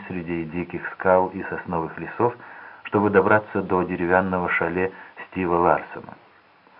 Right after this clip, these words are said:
Дом возвышался на берегу озера, в котором в изобилии водилась горная форель. Год назад Стив решил покончить с работой страхового агента и заняться разведением лисиц.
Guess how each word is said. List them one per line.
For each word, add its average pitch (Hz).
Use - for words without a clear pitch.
Дом 110
возвышался 98
на 90
берегу 85
озера, 113
в -
котором 101
в 92
изобилии 98
водилась 85
горная 80
форель. 62
Год 160
назад 170
Стив 170
решил 151
покончить 131
с -
работой 98
страхового 90
агента 127
и 117
заняться 113
разведением 92
лисиц. -